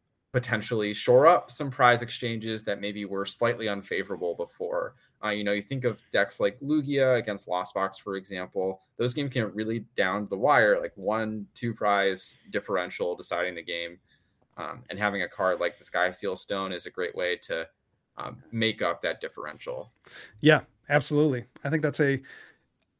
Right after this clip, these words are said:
Speaker 2: it's a great, you know, potential inclusion. And I only say potential because, you know, uh, uh, it,
Speaker 1: Untested,
Speaker 2: there are
Speaker 1: yeah.
Speaker 2: untested, right?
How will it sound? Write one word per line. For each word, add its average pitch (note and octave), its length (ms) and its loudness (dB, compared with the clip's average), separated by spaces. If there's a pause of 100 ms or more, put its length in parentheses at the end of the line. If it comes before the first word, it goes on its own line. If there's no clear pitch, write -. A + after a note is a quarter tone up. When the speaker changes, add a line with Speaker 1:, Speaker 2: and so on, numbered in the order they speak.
(160)
Speaker 2:
it's G3+ 160 6
a G3+ 80 10
great, F#3 600 6 (380)
you F#3+ 120 4
know, D#3+ 120 6
potential G#3 600 4
inclusion. C3+ 680 0 (100)
And F#3 140 6
I G#3 100 10
only G3 180 6
say D#3 180 6
potential C3+ 400 -4
because, B2 580 -4 (520)
you C#3+ 100 -2
know, G2+ 160 -14 (180)
uh, B2 140 -8 (180)
uh, - 80 -16 (280)
it, F#2 160 -12 (160)
Speaker 1:
Untested, B2+ 340 -2
Speaker 2:
there G3+ 180 12
are - 220 2
Speaker 1:
yeah. A#3 140 10
Speaker 2:
untested, C#3 540 6
right? C#3+ 260 2